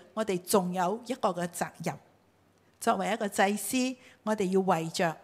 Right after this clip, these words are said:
世界嘅局勢點樣啊？嚟祈禱。願主嘅旨意點樣啊？行在地上，如同行在天上。仲有，靠，我哋要點樣呢？要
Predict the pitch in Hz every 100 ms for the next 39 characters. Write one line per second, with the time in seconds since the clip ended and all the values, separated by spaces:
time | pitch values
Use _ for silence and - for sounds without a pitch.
0 | - _ _ _ _ - - 202 190 180
1 | 175 190 170 170 170 170 - 165 170 160
2 | 156 156 135 - _ _ _ _ - 160
3 | - 151 - 123 143 _ - - - 220
4 | 220 202 - 247 254 240 214 214 190 185
5 | 175 170 160 - _ _ - 220 180 170
6 | 170 170 170 160 165 160 147 - 180 147
7 | - - _ _ 180 165 170 165 147 -
8 | - 165 151 147 143 - _ - 170 160
9 | - 143 - _ _ - - - - 220
10 | 220 202 208 214 - - - _ - -
11 | 247 233 226 247 214 226 220 226 233 254
12 | 285 294